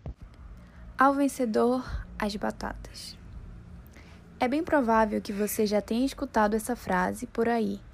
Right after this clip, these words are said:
e também que não tenha entendido absolutamente nada. Se esse foi o caso, não se preocupe.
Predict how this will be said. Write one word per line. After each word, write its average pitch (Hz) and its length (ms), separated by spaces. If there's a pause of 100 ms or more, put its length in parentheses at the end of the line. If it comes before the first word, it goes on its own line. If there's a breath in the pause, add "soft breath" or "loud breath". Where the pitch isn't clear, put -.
(260 loud breath)
e 262 100
também 254 580 (220)
que 254 140
não 226 140
tenha 226 200
entendido 214 480
absolutamente 226 840
nada. 185 400 (760 loud breath)
Se - 180
esse 330 260
foi 214 220
o 185 60
caso, 185 500 (360)
não 415 180
se - 120
preocupe. - 580